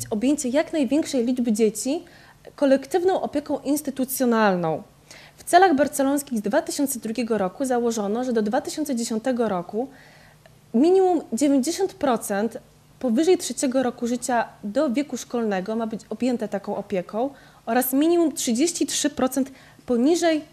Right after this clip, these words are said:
trzeciego roku życia. Te cele nie zostały spełnione. Ale w sprawozdaniu,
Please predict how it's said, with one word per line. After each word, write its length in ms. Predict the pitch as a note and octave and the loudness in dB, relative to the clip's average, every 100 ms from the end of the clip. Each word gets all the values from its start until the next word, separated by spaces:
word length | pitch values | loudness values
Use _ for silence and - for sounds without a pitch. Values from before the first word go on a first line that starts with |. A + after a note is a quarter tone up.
| - _ _ _ _ _ _ - | -20 _ _ _ _ _ _ -16
trzeciego 520 | - A#3 C4+ A#3+ A#3+ | -8 -2 2 4 2
roku 280 | A3 G#3+ A3 | 0 -4 -4
życia. 360 | G3 E3+ - - - - - - - - - | -2 -4 -4 -8 -12 -20 -20 -20 -20 -20 -2
Te 120 | E4+ | -2
cele 340 | - D4+ C#4+ | 2 2 2
nie 120 | D4 C#4+ | 2 0
zostały 340 | C#4 C4+ G#3+ | -2 0 0
spełnione. 720 | G3+ A3 G#3 G3+ F#3 E3+ G#3+ - - - - - | -2 -6 -4 -4 -4 -4 -6 -10 -20 -20 -8 -2
Ale 180 | A3+ | 0
w 40 | A#3 | 0
sprawozdaniu, 800 | - B3+ A#3 G#3+ C#4 G4 E4 | -4 -4 -2 0 2 2 0